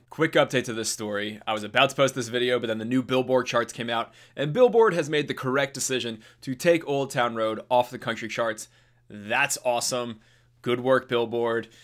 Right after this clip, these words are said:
Uh, sorry about the little rant I just made about you, but I'm still a little salty about Green River Ordinance, and I think it's kinda weird that it happened in the first place,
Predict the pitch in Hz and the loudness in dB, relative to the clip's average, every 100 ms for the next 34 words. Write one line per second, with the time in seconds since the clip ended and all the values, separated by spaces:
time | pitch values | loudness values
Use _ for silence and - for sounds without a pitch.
0 | - - 104 104 104 - 110 113 107 110 | -20 -4 -2 0 -2 0 0 2 0 -2
1 | 110 107 107 110 107 - 104 104 101 117 | -2 -4 -4 -4 -6 -6 -6 -6 -6 -4
2 | 107 104 - 104 214 190 196 196 160 214 | -4 -4 -8 0 4 4 0 -6 -2 2
3 | 180 156 151 - 185 156 147 135 147 135 | 2 2 -4 -2 0 2 0 0 2 2
4 | 131 120 113 117 117 123 120 107 113 147 | 0 -2 0 -2 -4 -6 -6 -8 -4 -2
5 | 147 147 135 - 127 127 123 151 147 - | -2 -4 -8 -6 -4 -2 -2 -4 -4 -2
6 | 127 120 117 113 107 110 101 - 160 - | 0 0 -2 0 0 0 -8 -2 -2 0
7 | 147 143 | 0 0